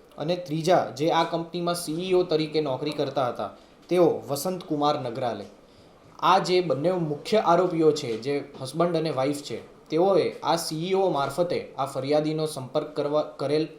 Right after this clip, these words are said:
અને સુરતમાં એક જ, અ, વ્યક્તિ પાસેથી, અ, આ ભંડોળ કલેક્ટ કરવામાં આવેલ હતું.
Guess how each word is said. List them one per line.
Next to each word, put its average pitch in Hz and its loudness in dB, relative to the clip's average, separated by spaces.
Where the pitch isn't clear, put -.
અને 151 -2
સુરતમાં 175 0
એક 180 2
જ, - 8
અ, 160 2
વ્યક્તિ 147 -2
પાસેથી, 147 -2
અ, - -10
આ 139 2
ભંડોળ 139 2
કલેક્ટ 139 -4
કરવામાં 147 0
આવેલ 147 2
હતું. 151 -6